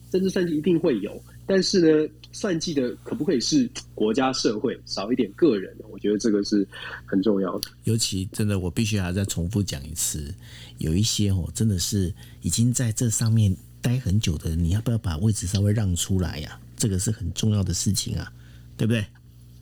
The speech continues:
Speaker 1: 他觉得他买到的车票是还没有到站吧？
Speaker 2: <laughs> 就怕这个火车到时候一冲过去，冲到水，悬崖底下去，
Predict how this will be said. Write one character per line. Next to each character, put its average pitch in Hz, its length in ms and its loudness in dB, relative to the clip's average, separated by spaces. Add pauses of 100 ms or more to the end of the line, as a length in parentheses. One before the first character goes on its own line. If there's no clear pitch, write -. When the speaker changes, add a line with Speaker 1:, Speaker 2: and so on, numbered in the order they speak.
(600)
Speaker 1:
他 123 140 2
觉 113 160 4
得 117 100 8
他 131 160 4
买 101 220 4
到 117 120 2
的 110 80 4
车 120 220 0
票 113 220 0
是 110 240 0
还 104 100 -4
没 110 100 0
有 110 60 2
到 110 220 0
站 98 260 -2
吧？ - 240 -12
Speaker 2:
<laughs> 208 100 -4 (800)
就 240 100 2
怕 240 240 0
这 233 80 0
个 190 140 4
火 117 240 0
车 185 240 0
到 185 160 0
时 175 140 0
候 170 80 4
一 185 80 4
冲 185 200 2
过 180 160 4
去， 170 180 0
冲 180 200 0
到 180 140 2
水， - 200 -4
悬 135 200 -2
崖 139 100 0
底 113 160 0
下 123 180 -2
去， 123 240 0